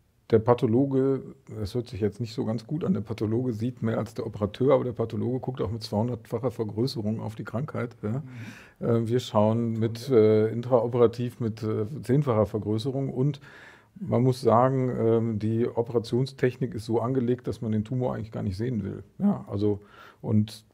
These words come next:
Speaker 1: das tun wir in der Regel auch nicht, sondern wir haben bestimmte anatomische Grenzen, in denen wir die Drüse entfernen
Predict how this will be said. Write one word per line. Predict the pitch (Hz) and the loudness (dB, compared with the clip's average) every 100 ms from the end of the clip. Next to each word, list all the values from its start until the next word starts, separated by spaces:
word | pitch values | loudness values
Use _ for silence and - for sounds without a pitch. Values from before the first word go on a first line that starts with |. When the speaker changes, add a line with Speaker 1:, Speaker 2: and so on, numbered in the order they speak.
| - 147 139 - | -20 -18 -16 -8
Speaker 1:
das | - 104 - | -2 -2 -4
tun | - 151 135 | 0 2 2
wir | 113 | 0
in | 113 | 0
der | 107 101 | 0 2
Regel | 104 107 113 | 0 0 -2
auch | 120 107 | -4 -6
nicht, | 131 - | -8 -6
sondern | 117 117 110 | -4 -2 0
wir | 107 | 2
haben | 110 104 | 2 -2
bestimmte | 104 120 117 | -4 -6 -4
anatomische | 113 110 113 110 110 | -6 -4 -4 -4 -4
Grenzen, | 98 107 131 - | -2 -2 -2 -4
in | 117 | -4
denen | 107 110 | -2 -2
wir | 107 | -2
die | 104 | -4
Drüse | 104 117 117 | -4 -4 -2
entfernen | 120 - - 113 143 156 | -2 -2 -2 -2 0 -4